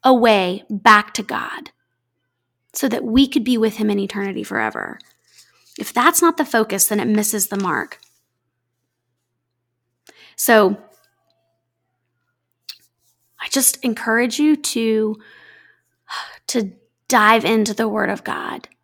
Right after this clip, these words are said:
for yourself, to ask questions. And if what you're hearing doesn't line up with what you're reading in the Bible, then it's not gospel.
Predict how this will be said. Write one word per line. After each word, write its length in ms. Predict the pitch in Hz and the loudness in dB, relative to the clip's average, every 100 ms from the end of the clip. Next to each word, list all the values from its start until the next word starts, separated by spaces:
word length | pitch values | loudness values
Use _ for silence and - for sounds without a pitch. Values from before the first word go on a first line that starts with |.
| _ _ | _ _
for 160 | - | 0
yourself, 840 | 262 226 208 - - - - - - _ _ _ _ | 2 2 0 -2 -2 -6 -12 -18 -20 _ _ _ _
to 80 | - - | -10 0
ask 320 | 226 240 - | 2 4 2
questions. 760 | - 208 - 208 190 196 208 - - _ _ _ _ _ _ | -2 -2 -2 -2 -6 -6 -6 -8 -10 _ _ _ _ _ _
And 460 | - 226 220 220 208 - _ _ | 2 4 4 4 0 -6 _ _
if 380 | - 220 208 - - _ _ | -2 0 -2 -8 -18 _ _
what 220 | - 240 | -6 -2
you're 120 | 247 | -2
hearing 500 | 226 - 294 277 214 | -2 0 2 4 2
doesn't 260 | 208 202 - | 0 -2 -2
line 220 | 202 214 | -2 -2
up 260 | 202 202 - | -2 -6 -10
with 240 | 392 214 220 | -8 -8 -8
what 160 | 359 | -8
you're 160 | 233 226 | -6 -6
reading 640 | 214 208 208 233 - - _ - | -6 -6 -8 -8 -10 -12 _ -2
in 100 | 226 | -2
the 160 | 214 - | -2 -4
Bible, 580 | - - - 80 - - _ _ _ _ _ _ _ _ _ _ _ _ _ _ _ _ _ _ _ _ _ _ _ _ _ _ _ _ _ - | -8 -6 -8 -12 -14 -16 _ _ _ _ _ _ _ _ _ _ _ _ _ _ _ _ _ _ _ _ _ _ _ _ _ _ _ _ _ -6
then 160 | 226 214 | -2 -2
it's 180 | 214 | -4
not 220 | - - - | -6 -8 -8
gospel. 520 | - - - - | -8 -8 -10 -12